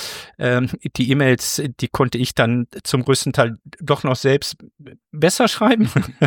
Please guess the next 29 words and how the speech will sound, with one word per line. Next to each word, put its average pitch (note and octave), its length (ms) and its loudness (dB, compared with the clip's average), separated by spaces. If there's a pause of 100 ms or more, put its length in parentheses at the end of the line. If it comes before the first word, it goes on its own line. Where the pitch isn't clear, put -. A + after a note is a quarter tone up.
(200)
<laughs> A3 540 -8
Aber C#3 600 4
es C#3+ 180 0 (140)
gibt D#3 160 -2
natürlich C3 420 -2
auch A#2+ 80 -4
ganz B2 200 0
viele A#2+ 180 -2
Menschen, A#2+ 360 -2
die, A#2 360 -4
denen A#2 460 -2
das A2 180 0
sehr G#2 120 0
schwer B2 320 0
fällt, - 380 0
dann F3+ 180 2
so G3 160 -2
Texte - 380 -2
zu - 160 -4
schreiben. D#3+ 380 2
Und C3 280 -2
für A2+ 120 -4
die G#2+ 160 -8
ist - 140 -6
das G#2 140 -8
natürlich G#2+ 320 -8
eine A2 80 -8
unfassbare F3 800 -2
Hilfe. F3 440 -4